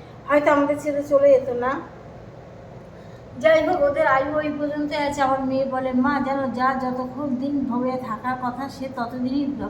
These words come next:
থাকবে, আমাদের দোষ দিলে হবে না।" আমরা ভাবে ইঞ্জেকশনটা দিইনি বলে ওরা চলে গেছে। না, না, তো দুঃখ করো না, কষ্ট পেও না। ওরা ভগবানের কাছে কামনা করে ওরা যেন ভালো জায়গায় জন্মগ্রহণ করে, ভালো থাকে।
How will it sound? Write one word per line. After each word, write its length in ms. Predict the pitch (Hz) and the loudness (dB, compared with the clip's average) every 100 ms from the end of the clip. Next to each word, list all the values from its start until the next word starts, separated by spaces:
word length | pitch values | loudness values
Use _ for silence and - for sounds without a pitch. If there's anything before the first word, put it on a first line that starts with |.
| 190 | -6
থাকবে, 320 | 208 - 190 - - - - - | -8 -8 -12 -16 -16 -18 -18 -6
আমাদের 440 | 226 254 285 294 254 | 0 2 2 0 2
দোষ 200 | 277 247 | 4 2
দিলে 300 | 233 277 269 | 0 0 -2
হবে 300 | 214 214 226 | -2 -6 -4
না।" 100 | 262 | -2
আমরা 180 | 277 | -2
ভাবে 320 | 262 262 277 269 | -2 -2 -2 -2
ইঞ্জেকশনটা 460 | 254 262 254 262 269 | -2 -4 -4 -2 -2
দিইনি 340 | 254 247 254 | -2 -2 0
বলে 200 | 254 254 | 2 6
ওরা 140 | 254 254 | 6 4
চলে 240 | 254 247 233 | 2 2 0
গেছে। 200 | 226 240 | -4 -6
না, 200 | 226 233 | -4 -4
না, 200 | 262 247 - - - - - - | -4 -8 -12 -16 -18 -18 -16 -10
তো 80 | 262 | -4
দুঃখ 320 | 254 254 311 | -4 -4 2
করো 160 | 294 285 277 | 6 6 6
না, 200 | 277 277 | 2 4
কষ্ট 280 | 254 - 285 277 | 2 2 -2 2
পেও 220 | 262 254 | 4 4
না। 260 | 254 294 | 2 2
ওরা 400 | 269 247 240 240 240 - - | 2 4 2 0 -2 -8 -10
ভগবানের 600 | 220 233 247 254 262 262 | -6 -4 -2 0 0 -2
কাছে 240 | 269 277 | -2 -2
কামনা 340 | 247 240 247 247 | -2 -2 -2 0
করে 160 | 269 262 | 0 2
ওরা 180 | 233 233 | 2 2
যেন 220 | 233 233 - | 0 -2 -6
ভালো 220 | - 226 247 | -6 -2 0
জায়গায় 280 | 240 240 240 | 0 0 0
জন্মগ্রহণ 540 | 214 220 226 240 254 254 | 0 0 -4 -6 -6 -4
করে, 160 | 262 262 180 | -4 -4 -4
ভালো 220 | 190 214 214 | -4 -4 -4
থাকে। 260 | 196 - | -10 -10